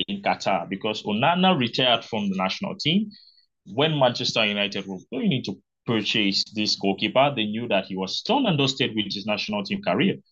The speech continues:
So now it puts them, the player and the team, in a difficult si-, situation, because the state had to come and Onana came out from international retirement.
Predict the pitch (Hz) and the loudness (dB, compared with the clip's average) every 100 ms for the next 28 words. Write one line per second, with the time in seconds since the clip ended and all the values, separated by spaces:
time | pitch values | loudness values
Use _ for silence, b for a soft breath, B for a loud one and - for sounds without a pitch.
0 | _ _ _ _ - - 165 156 127 101 | _ _ _ _ -4 0 4 4 6 4
1 | 87 - - 185 - 185 - 127 - - | 0 -8 -6 -4 2 0 2 -2 -2 -12
2 | _ - - - 185 208 208 117 110 131 | _ -10 -6 0 2 4 4 2 0 -2
3 | 120 101 113 120 113 107 - 92 - 95 | -2 -4 -6 -2 0 0 -4 -6 -6 -6
4 | - 143 131 98 101 B - 104 120 110 | 0 0 2 0 -2 B -6 -2 0 0
5 | - 202 190 131 - 92 - 156 196 - | -2 -2 0 0 -2 -4 0 2 2 -4
6 | - 113 113 120 123 117 - _ _ _ | -4 -2 0 0 0 -2 -6 _ _ _
7 | _ _ _ _ _ - 131 110 101 101 | _ _ _ _ _ -4 0 2 0 -2
8 | 101 104 101 - 104 92 90 101 92 | -2 -2 -2 -2 -2 -2 -2 -2 -2